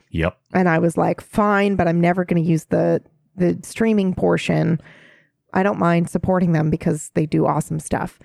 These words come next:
Speaker 2: And then they eventually got rid of the D V Ds. And I was like, "Why though? I love them. I don't wanna switch over."
Speaker 1: Yeah,
Speaker 2: I
Speaker 1: I liked
Speaker 2: put a,
Speaker 1: having the D V Ds.
Speaker 2: a huge stink. And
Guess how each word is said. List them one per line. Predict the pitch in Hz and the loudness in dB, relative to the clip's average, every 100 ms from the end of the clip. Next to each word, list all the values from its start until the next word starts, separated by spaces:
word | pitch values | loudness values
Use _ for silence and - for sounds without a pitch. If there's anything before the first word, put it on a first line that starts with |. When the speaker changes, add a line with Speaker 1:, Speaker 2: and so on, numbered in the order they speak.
| - - _ | -20 -20 _
Speaker 2:
And | 165 | -2
then | 160 | 0
they | 156 156 | 2 0
eventually | 151 156 - 165 | 0 -2 -2 -2
got | - | 0
rid | - | 0
of | 160 | 0
the | 160 | 0
D | 156 | -2
V | 165 | 0
Ds. | 190 247 | 0 0
And | 233 | 0
I | 208 | -2
was | 208 | 0
like, | 240 | -2
"Why | 247 254 294 311 311 | 0 0 2 2 2
though? | 277 269 269 | 0 2 2
I | 262 | 2
love | 254 269 294 294 | 2 4 2 2
them. | 277 269 262 | 0 2 2
I | 254 | 0
don't | 277 285 | 2 2
wanna | 277 311 | 2 0
switch | - 285 - | 0 -2 2
over." | - | 2
Speaker 1:
Yeah, | 175 90 | 4 4
Speaker 2:
I | 214 214 | 2 0
Speaker 1:
I | - | 0
liked | 98 92 240 | 2 2 2
Speaker 2:
put | |
a, | 82 | 2
Speaker 1:
having | 76 78 | 0 0
the | 76 | 0
D | 76 | 0
V | 76 | 0
Ds. | - | 0
Speaker 2:
a | 208 | 0
huge | - - 233 254 277 | -2 -2 2 4 2
stink. | - - 202 175 180 - _ | -2 -2 0 0 -2 -14 _
And | 196 190 190 | -2 0 0